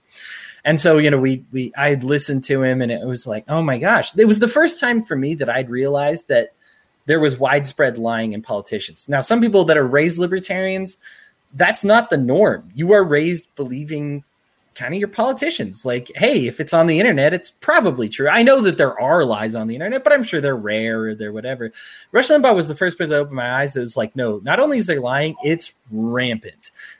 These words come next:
and it's in your face, and there's not even an attempt to recon-,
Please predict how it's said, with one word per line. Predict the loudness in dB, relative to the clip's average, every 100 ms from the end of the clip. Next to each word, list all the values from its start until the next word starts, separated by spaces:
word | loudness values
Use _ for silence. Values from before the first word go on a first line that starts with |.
| -8
and | -4 -4 0
it's | 0 0 -4 -8 -12 _ _ -2
in | 2 4
your | 4
face, | 2 2 2 -2 -6
and | -4 -2
there's | -2
not | -2 -2
even | -2 -4
an | -4 -6
attempt | -12 -10 -4 -4 -4
to | -6
recon-, | -6 -4 -8